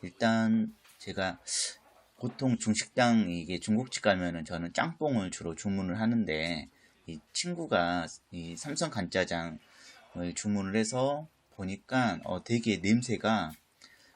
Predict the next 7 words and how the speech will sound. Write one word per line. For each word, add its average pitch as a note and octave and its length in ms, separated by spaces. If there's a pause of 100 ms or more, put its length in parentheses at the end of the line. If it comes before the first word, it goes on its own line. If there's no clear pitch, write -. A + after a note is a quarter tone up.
(140)
춘장 D#3 460
이 F2 120
냄새가 G2 540
되게 F#2+ 240
고소하게 G2+ 880
맛있게 - 420
나더라고요. D#2 560